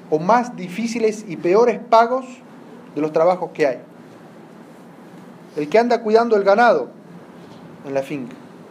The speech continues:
Y el profeta sallallahu alaihi wasallam dice, "No hay profeta con la dignidad que Allah azza wa jalla le dio a los profetas,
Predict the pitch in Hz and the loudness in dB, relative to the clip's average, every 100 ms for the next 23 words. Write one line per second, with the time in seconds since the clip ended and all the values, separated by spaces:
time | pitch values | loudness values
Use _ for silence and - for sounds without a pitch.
0 | - - - - - - - - - - | -20 -20 -20 -20 -20 -20 -20 -20 -20 -20
1 | - - - - - - 143 139 147 220 | -20 -20 -20 -20 -20 -14 -12 -6 -2 0
2 | 208 202 190 185 180 170 165 175 170 160 | 0 0 0 0 0 -2 -4 -4 -4 -6
3 | 160 160 170 156 - - - - 147 170 | -12 -6 -4 -4 -6 -16 -20 -14 -4 2
4 | 208 240 240 - - - 156 151 - 220 | 2 2 -4 -8 -10 -2 -2 0 0 0
5 | - - - - - - - - 143 156 | -2 -14 -16 -20 -20 -20 -20 -4 0 0
6 | 156 170 170 185 202 240 147 120 - - | 0 -4 -4 -2 4 4 4 -4 -14 -20
7 | - - 143 143 165 147 147 175 165 147 | -20 -10 -4 -4 -2 -2 0 -2 -2 -4
8 | 156 190 262 - - - - - - - | 0 0 0 -6 -20 -20 -20 -20 -20 -20
9 | - - 147 143 143 151 - | -10 -4 -2 -2 -6 -6 -6